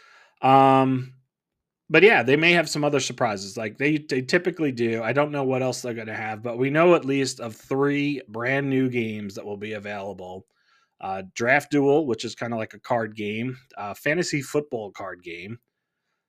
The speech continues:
Hockey Blast Express, and then Lacrosse Blast Express. Uh, I definitely am gonna probably pick up both of the Express games.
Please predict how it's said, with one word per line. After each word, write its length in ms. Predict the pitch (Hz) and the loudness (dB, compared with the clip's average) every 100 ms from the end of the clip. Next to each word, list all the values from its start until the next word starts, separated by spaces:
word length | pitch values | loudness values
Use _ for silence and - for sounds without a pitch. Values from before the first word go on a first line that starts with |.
| _ _ | _ _
Hockey 260 | - 220 165 | 0 4 4
Blast 320 | 151 139 131 | 4 2 0
Express, 720 | 117 - - 131 127 - - - | -4 -4 0 0 2 0 -2 -4
and 240 | 120 120 117 | -4 -2 -2
then 280 | 113 110 | -2 -2
Lacrosse 460 | 110 104 123 113 107 | -6 -4 -4 -4 -6
Blast 400 | - 95 90 - | -8 -10 -10 -12
Express. 720 | 76 - 87 76 - - - _ _ _ _ _ _ | -12 -12 -10 -10 -6 -6 -6 _ _ _ _ _ _
Uh, 200 | 107 101 - | -10 -10 -2
I 220 | 127 165 | 2 4
definitely 500 | 135 131 156 185 170 | 2 0 0 0 2
am 280 | 156 143 127 | 2 2 0
gonna 240 | 127 123 117 | 0 0 -2
probably 340 | - 139 127 | -4 0 0
pick 220 | 127 127 | -2 -4
up 120 | 110 | -4
both 280 | 110 131 135 | 0 0 0
of 80 | 113 | -4
the 120 | 113 | -4
Express 460 | 107 - - 117 - | -4 -8 -6 -6 -6
games. 640 | 143 135 143 147 165 - | -4 -2 -2 -4 -6 -8